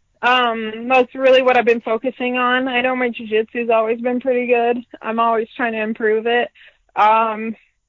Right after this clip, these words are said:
but yeah, I mean, like, I feel like that, my conditioning's improved. Um,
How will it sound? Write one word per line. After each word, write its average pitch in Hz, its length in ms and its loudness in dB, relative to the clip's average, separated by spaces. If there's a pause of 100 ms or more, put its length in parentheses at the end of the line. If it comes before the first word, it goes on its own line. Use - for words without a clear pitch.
(500)
but 226 160 2
yeah, 262 400 2
I 254 140 -2
mean, 247 220 0
like, 233 180 -2
I 226 120 2
feel 247 200 2
like 226 280 4
that, 262 280 4
my 240 160 0
conditioning's 233 800 -4
improved. 233 640 0 (1160)
Um, 226 680 2